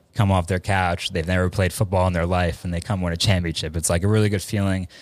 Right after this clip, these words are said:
to kind of feel that, like, you gave someone who wouldn't have had that opportunity otherwise to come out, win a championship,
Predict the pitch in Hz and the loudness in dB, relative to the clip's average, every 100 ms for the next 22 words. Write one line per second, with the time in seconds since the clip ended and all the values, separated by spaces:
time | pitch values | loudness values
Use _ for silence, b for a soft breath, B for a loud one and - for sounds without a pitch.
0 | B B - - 101 90 - 98 95 90 | B B -8 -4 -2 -2 -4 -2 0 0
1 | 87 87 82 82 92 92 95 90 85 - | 0 -2 -4 -4 -4 0 0 0 0 0
2 | 95 90 90 85 b b b _ 101 95 | 0 0 -2 -6 b b b _ -2 0
3 | 85 101 95 92 82 92 85 80 85 85 | 2 2 2 2 0 0 0 0 -2 -4
4 | - 95 85 85 110 92 87 87 82 - | -4 -2 0 0 2 2 2 0 -2 -4
5 | - 90 87 85 - B B B - 95 | -2 0 0 0 -4 B B B -2 0
6 | 98 104 92 90 82 95 87 | 2 0 -2 -2 -2 -2 -4